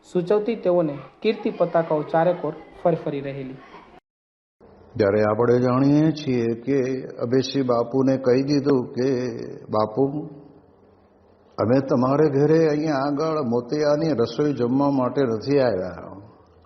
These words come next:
Speaker 2: અમારે તો તમને જ્ઞાનની વાતો કરવી છે અને તમને જ્ઞાની બનાવવા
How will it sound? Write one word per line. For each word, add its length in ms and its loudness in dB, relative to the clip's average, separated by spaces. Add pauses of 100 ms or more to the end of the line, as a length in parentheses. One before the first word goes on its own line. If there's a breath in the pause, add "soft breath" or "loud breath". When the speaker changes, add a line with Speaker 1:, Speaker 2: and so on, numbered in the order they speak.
(1080 soft breath)
Speaker 2:
અમારે 320 4
તો 160 2
તમને 520 -2
જ્ઞાનની 640 0
વાતો 420 2
કરવી 460 0
છે 140 -4
અને 380 0
તમને 420 -2
જ્ઞાની 440 -2
બનાવવા 520 0